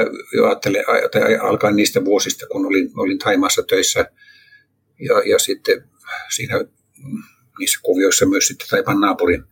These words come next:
naapurimaitten ja, äh, kirkkojen ja kristittyjen kanssa. Ja nyt on opiskelijoita on, on useammasta maasta täällä, niin tuota,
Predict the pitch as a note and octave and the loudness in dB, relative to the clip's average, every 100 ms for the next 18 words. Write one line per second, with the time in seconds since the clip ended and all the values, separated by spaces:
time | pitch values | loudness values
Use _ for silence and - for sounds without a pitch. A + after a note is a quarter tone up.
0 | _ - - - - - A2+ A2 A2+ A2+ | _ -20 -20 -20 -20 -2 2 4 4 4
1 | G2+ G2 G2+ F#2 - G2 G2+ G#2 F#2+ - | 4 4 2 0 0 0 2 0 0 -4
2 | - - - - - - - - A2+ - | -12 -12 -18 -12 -10 -10 -12 -2 -2 -2
3 | - G2+ G2 - G2+ - - A2 G#2 F#2+ | -2 2 2 0 -2 -4 -2 0 0 0
4 | G2+ - A2 F#2 - _ _ _ _ _ | 0 2 0 -2 -6 _ _ _ _ _
5 | _ _ _ _ _ _ - C#4+ C#3+ - | _ _ _ _ _ _ -8 -4 -2 0
6 | C4+ - G2 F#2 - F2+ F2+ F2 - F#2 | 0 0 0 0 2 4 4 2 2 2
7 | F2+ - - F#2 F#2 - F2+ F2 G2 G2+ | 0 -2 -4 -2 0 0 0 -2 -2 0
8 | G2 F#2+ G2 - F2 F2 E2 F2 E2+ F2 | 0 0 -2 -2 0 0 -2 -6 -4 -2
9 | F#2 - | -2 2